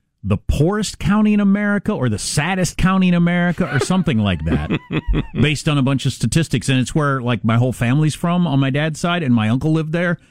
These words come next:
Speaker 1: And we were there for, like, some sort of family reunion, like, the week after that came out in U S A Today.
Speaker 2: Mm-hmm.
Speaker 1: And he said, "I don't know what they're talking about. I mean, <laughs>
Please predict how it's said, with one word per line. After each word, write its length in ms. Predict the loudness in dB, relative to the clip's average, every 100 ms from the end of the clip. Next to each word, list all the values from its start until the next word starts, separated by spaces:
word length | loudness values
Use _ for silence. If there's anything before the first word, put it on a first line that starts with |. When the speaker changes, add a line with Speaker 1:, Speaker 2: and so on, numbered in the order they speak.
| _ _
Speaker 1:
And 80 | -4 0
we 80 | 0
were 120 | 2
there 140 | 0 -2
for, 160 | -2
like, 180 | -2 -2
some 160 | -2 0
sort 160 | 0 -2
of 60 |
family 340 | 0 0 2 2
reunion, 340 | 2 2 0
like, 180 | 0 -2
the 60 | 0
week 280 | 0 0
after 240 | -2 -2 -2
that 200 | -2 -2
came 200 | 0 2
out 180 | 0 0
in 60 |
U 120 | 0
S 140 | 0 0
A 80 | 0
Today. 260 | 0 -2 -4
Speaker 2:
Mm-hmm. 160 | -6 -4
Speaker 1:
And 100 | 0
he 120 | 0
said, 180 | 0 -4
"I 80 | -6
don't 140 | -6
know 80 | -4
what 100 | -4
they're 80 | -2
talking 320 | -2 0 -2
about. 240 | -2 -2 0
I 80 | 0
mean, 300 | 0 0 -2
<laughs> 160 | -4